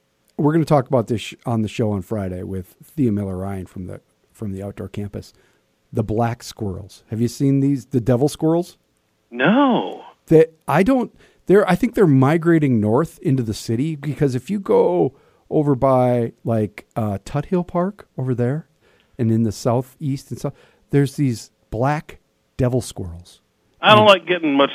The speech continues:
Speaker 2: south of downtown.
Speaker 1: I understand <laughs> that. Yeah, and maybe there's some sort of, uh, geographic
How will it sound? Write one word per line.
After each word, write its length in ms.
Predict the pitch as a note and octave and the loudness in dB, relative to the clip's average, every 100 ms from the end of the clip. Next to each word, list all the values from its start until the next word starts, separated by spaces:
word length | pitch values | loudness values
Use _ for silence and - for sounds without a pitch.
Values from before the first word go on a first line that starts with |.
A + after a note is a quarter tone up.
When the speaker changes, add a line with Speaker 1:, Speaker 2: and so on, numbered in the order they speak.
| - | 2
Speaker 2:
south 220 | B2+ A2 | 2 2
of 80 | F#2 | -2
downtown. 520 | F#2 E2+ - D#2+ - | -2 -2 -4 -6 -2
Speaker 1:
I 160 | C3+ C3+ | 2 4
understand 540 | C3 A2+ A2+ - F3 | 4 2 0 4 4
<laughs> 100 | - | 6
that. 220 | A3 F#3+ - C#4 - G4 - - F#4+ - - - - - | 4 4 2 -2 2 0 0 -2 -2 -2 -8 -8 -10 0
Yeah, 140 | F#3+ G3+ - - | 6 6 6 4
and 180 | F3+ | 8
maybe 320 | F3+ A#3 G3+ F#3 | 10 8 6 4
there's 240 | D3 C#3 | 4 4
some 200 | F3 D3+ | 2 0
sort 240 | - D3 C3 | 4 6 6
of, 200 | A2 - | 4 0
uh, 280 | C3 A#2 G#2+ | 0 0 -2
geographic 920 | A2 C3+ D3+ A#2 C3 C3 C#3 A2 - | -4 0 2 2 2 2 0 -4 -6